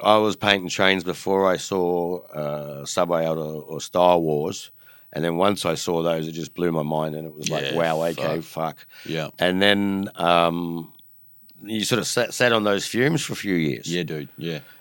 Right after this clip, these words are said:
Speaker 1: And
Speaker 2: Yeah.
Speaker 1: then eventually, you know
Speaker 2: Same as music. You know, remember when we used to get that album?
Speaker 1: Yeah.
Speaker 2: That album, man, we were still listening, man, like, I still listen to fucking It Takes a Nation of Millions today. You
Speaker 1: Yeah.
Speaker 2: know, like, <laughs> man, it's, you know, I listen to America's Most Wanted. I listen to all those fucking records, you know, Long Live the Kane.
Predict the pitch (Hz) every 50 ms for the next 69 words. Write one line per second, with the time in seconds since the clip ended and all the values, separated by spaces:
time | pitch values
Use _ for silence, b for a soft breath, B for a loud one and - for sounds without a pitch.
0 | B - - 95 101 104 110 117 117 117 113 104 98 113 120 117 107 - 113 107
1 | 107 104 107 104 104 104 104 104 104 104 104 104 101 98 - - 147 143 120 98
2 | 95 123 151 170 - 73 - - - - 82 87 101 113 120 120 113 110 113 113
3 | 107 - 98 113 104 113 110 107 110 123 135 165 190 185 170 - 143 110 120 143
4 | 175 180 139 123 113 107 107 120 127 135 139 151 131 - - 143 135 123 - 123
5 | 123 120 123 139 156 151 120 104 101 - 131 131 - - 147 147 131 127 - 131
6 | 123 123 - 117 - - 120 107 - - 127 123 - 104 113 123 127 - - 110
7 | 107 117 131 127 123 123 120 110 - - - - - 107 120 139 135 110 87 -
8 | B B B B B - 104 110 113 120 135 139 127 117 113 110 107 - 107 113
9 | 120 131 135 127 127 135 120 110 110 110 - - - 113 117 123 127 127 123 120
10 | 123 127 120 123 123 131 - 123 127 127 127 135 139 135 - 131 110 127 127 123
11 | - 113 123 143 135 110 92 92 107 - 101 104 90 117 135 123 113 107 104 -
12 | - 120 120 - 113 95 92 101 110 117 - 110 98 90 87 85 78 - 101 98
13 | 104 110 104 98 113 123 123 123 120 110 - - - 120 123 127 120 95